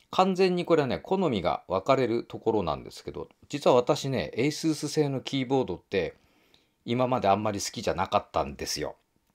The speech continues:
まあ、好きじゃないのは、質が悪いからじゃなくて、感触ですね。この素材がね、エイスースのキーボードって、ちょっと硬いんです。このキーボードのキートップの素材がね、若干硬くて、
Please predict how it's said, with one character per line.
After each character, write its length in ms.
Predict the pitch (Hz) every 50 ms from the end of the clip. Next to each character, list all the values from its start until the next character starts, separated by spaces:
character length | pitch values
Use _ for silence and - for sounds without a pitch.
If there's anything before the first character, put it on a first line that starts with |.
| _ _ _ _ _ _ _ _ _ _ - _ _ _ -
ま 100 | - 90
あ、 20 | -
好 80 | -
き 120 | - 214 180
じ 60 | 185
ゃ 60 | 147
な 140 | 120 120 120
い 60 | 117
の 120 | 107 95 78
は、 220 | 69 64 - - - - _ -
質 200 | - - - -
が 140 | 196 147 131
悪 180 | 113 107 107 123
い 80 | 120
か 120 | 107 - 101
ら 100 | 85 78
じ 80 | 82
ゃ 20 | 76
な 140 | - 76 -
く 80 | _
て、 260 | - - 117 101 - - - - - - _ _ _ _ _ _
感 240 | - - 208 214 214
触 200 | 214 214 190 202
で 80 | 196 190
す 120 | - 107
ね。 160 | 78 71 - _ _ _ _ _ _ _ _ _ _ _ _ _ _ _ _ -
こ 80 | 120
の 120 | 117 113 -
素 180 | - - 190
材 240 | 185 220 220 214 208
が 100 | 202 202
ね、 320 | 190 175 131 98 - - _ _ _ _ _ _ _ _ _ _ _ _ -
エ 120 | 160 185
イ 40 | 208
ス 140 | - - 165
ー 60 | 147
ス 120 | - -
の 140 | 113 98 90
キ 220 | - - 107 104 98
ー 20 |
ボ 160 | 95 101 92
ー 20 | 78
ド 100 | 76 73
っ 20 |
て、 400 | - _ - - 92 85 67 - _ _ _ _ _ -
ち 80 | - 269
ょ 20 |
っ 60 | 254 -
と 100 | - 240
硬 300 | - - - - - 202
い 80 | 196 131
ん 100 | 90 73
で 80 | 69
す。 180 | - - - _ _ _ _ _ _ _ _ _ _ _ _ _ _ _
こ 100 | - 104
の 60 | 101
キ 240 | - - - 196 202
ー 40 | 196
ボ 160 | 202 208 190
ー 20 |
ド 120 | 143 110 95
の 80 | 104
キ 200 | - - - 160
ー 40 | 156
ト 120 | - 113
ッ 20 | -
プ 180 | - - 117
の 100 | 98 85
素 160 | - - 107 101
材 200 | 101 98 98 92
が 100 | 98 85
ね、 160 | 87 90 - -
若 320 | 160 165 - - 208 196
干 40 | -
硬 280 | - - - - 294 294
く 100 | - -
て、 340 | _ - - 196 - -